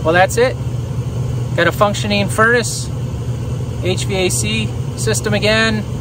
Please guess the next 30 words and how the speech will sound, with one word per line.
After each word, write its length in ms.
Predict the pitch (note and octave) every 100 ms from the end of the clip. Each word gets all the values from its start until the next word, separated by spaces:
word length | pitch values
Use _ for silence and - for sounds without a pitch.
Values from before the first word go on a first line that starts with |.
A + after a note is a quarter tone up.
| - -
Pretty 180 | F#3 E3+
happy. 480 | F3 F3+ F3+ F#3+ F3+
What 400 | - - - D3
started 240 | F#3+ F#3
out 140 | F3+ F3+
at 60 |
eleven 220 | F3 F3+
o'clock 400 | F3 F#3+ F3 E3+
last 300 | F3 E3 D3
night 260 | F#3+ G3+ F#3+
as 380 | E3+ D#3+ D3+ C#3
a 60 |
little 180 | D#3 F3+
bit 100 | F3+
of 80 | F3
a 60 | E3+
worry 440 | F#3 G#3 G#3 G3+ - - - - - - - -
about 160 | - D#3
having 260 | E3+ E3+ D#3+
some 240 | F3+ E3 - - - -
major 240 | F#3+ F3+
repair 560 | E3 - F#3+ G3 G3+ - - - - - -
turned 220 | F#3 F3+
out 180 | F3+ F#3
to 60 | -
be 240 | D#3+ D#3
nothing 380 | D#3 F3 F#3 F#3
more 340 | F#3 G3+ G#3
than 300 | F#3+ F3 E3
the 480 | D#3 D#3+ D#3 D3+